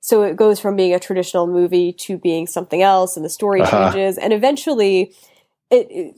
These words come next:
Speaker 1: through a long series of, of jokes and funny things, it becomes a monthly cur-, <laughs> bi-monthly curated box of snacks.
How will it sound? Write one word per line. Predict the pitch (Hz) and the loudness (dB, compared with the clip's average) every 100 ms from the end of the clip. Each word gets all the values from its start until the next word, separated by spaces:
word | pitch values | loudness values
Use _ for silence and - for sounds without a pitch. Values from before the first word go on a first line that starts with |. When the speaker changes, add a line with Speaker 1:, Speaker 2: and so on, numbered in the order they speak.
| - | -12
Speaker 1:
through | - 285 | -2 2
a | 285 | 4
long | 233 220 226 | 4 2 0
series | - 208 202 190 | -2 0 2 2
of, | 190 175 | 0 0
of | - 190 185 | -2 -2 -2
jokes | 190 165 180 - - | 2 2 2 -2 -4
and | 190 | -4
funny | 180 190 180 175 | -4 -2 0 0
things, | 180 170 170 175 - _ _ _ _ | 2 2 2 -2 -6 _ _ _ _
it | 220 226 | 0 0
becomes | 226 214 214 208 | -2 0 0 0
a | - 208 | 2 2
monthly | 190 190 - 202 | 2 0 -2 -4
cur-, | - 190 185 - 226 - | -4 -4 -4 -2 -2 -2
<laughs> | 208 | 0
bi-monthly | 196 208 226 220 226 | -2 0 -2 -2 -6
curated | - 190 190 185 180 | -2 0 2 0 0
box | 156 180 - | -2 -2 -6
of | 160 | -4
snacks. | - 165 135 - - - - | -4 -2 -4 -8 -16 -20 -20